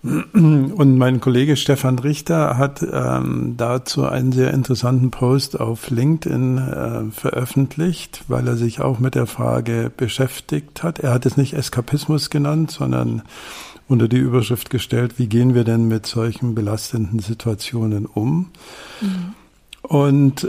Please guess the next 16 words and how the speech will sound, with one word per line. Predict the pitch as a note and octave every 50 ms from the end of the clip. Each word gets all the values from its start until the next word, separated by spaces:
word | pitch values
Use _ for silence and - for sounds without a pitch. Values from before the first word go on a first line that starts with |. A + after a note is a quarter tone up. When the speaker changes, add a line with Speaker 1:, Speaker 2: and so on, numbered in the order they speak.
| G#3
Speaker 1:
ähm, | F3 C3+ B2 B2 B2 B2+ B2+ B2+ B2+ A#2+ A#2+ A2+ G#2 - - _ _ _ - _ - - _ _ - - _ _
auch | - D#3 D3 B2
bei | - - B2+ A#2+
ihm | D3 D3+ D3 F3 G3 G3+ F#3
kommt | - - D#3 D#3 D#3+ D#3 D3+ -
sowas | - - F#3+ C#3+ B2 C#3 B2+ C#3 B2 -
wie | - C3
Te-, | - - A#2 A#2 - - - - -
Teilearbeit | - - C#3 C3+ C#3 D3 E3 E3+ D#3 C#3+ D3 D#3+ D#3+ D#3+ D#3+ F3 E3+ -
vor, | - E3 F#3 G#3+ A3 A3+ A3+ -
also | C#3+ C3+ B2+ C3 C3
die | B2+ C3 -
eigenen | - A#2+ B2+ C3+ C#3+ C3+ C3+ A#2
Sorgen | G#2+ A#2+ A2+ B2+ C#3 D#3 C#3+ -
zu | - C3+ B2+ A#2
verbalisieren. | B2 A2+ A#2+ B2 A2+ A#2 A2 A#2+ A#2+ A#2 G2+ G2 G2+ G#2+ A#2 B2+ D#3 G3+ A3+ A3+ G3+ E3